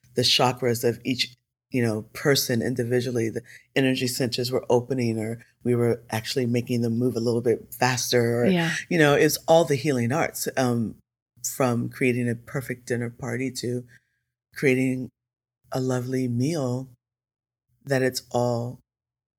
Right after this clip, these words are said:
Speaker 1: ceremony, it's all ritual, it's all healing, it's all birth. So I think those, those titles
Speaker 2: Yeah.
Speaker 1: do the best to describe
Speaker 2: Yeah.
Speaker 1: me.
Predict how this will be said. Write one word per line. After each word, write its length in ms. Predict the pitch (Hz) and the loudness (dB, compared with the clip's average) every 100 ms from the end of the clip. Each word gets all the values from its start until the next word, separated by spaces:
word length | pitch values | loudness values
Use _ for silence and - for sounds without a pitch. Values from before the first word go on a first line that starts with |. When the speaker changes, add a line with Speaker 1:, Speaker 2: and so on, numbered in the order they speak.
| _ - | _ -10
Speaker 1:
ceremony, 720 | - - 135 131 127 123 120 | -4 0 0 0 -2 -2 -4
it's 160 | 120 | -4
all 140 | 127 120 | -2 -2
ritual, 400 | 120 120 123 123 | -2 -4 -4 -4
it's 120 | 117 | -4
all 120 | 120 | -6
healing, 560 | 120 - 120 117 120 120 | -6 -4 -4 -2 -4 -6
it's 200 | 120 - | -8 -8
all 360 | 120 123 123 120 _ _ _ _ _ - | -6 -6 -8 -12 _ _ _ _ _ -2
birth. 340 | 113 113 - _ _ _ _ _ _ _ - | -2 -2 -8 _ _ _ _ _ _ _ -10
So 440 | - 147 135 127 147 | 2 4 4 4 4
I 100 | 170 | 4
think 280 | 208 160 | 2 2
those, 420 | - 143 156 - - _ _ | 4 6 6 0 -10 _ _
those 280 | 131 135 139 | 2 2 0
titles 760 | - - 104 104 165 254 247 - _ _ _ _ _ - | -4 -4 -2 -2 -2 -4 -6 -10 _ _ _ _ _ -12
Speaker 2:
Yeah. 160 | 165 151 | -8 0
Speaker 1:
do 160 | 143 | 4
the 120 | 135 | 4
best 380 | 120 127 127 - | 4 4 2 0
to 160 | - 135 | 0 0
describe 500 | 123 120 - 117 120 | -2 -4 -2 0 0
Speaker 2:
Yeah. 120 | 151 | 0
Speaker 1:
me. 180 | 147 180 | 0 -2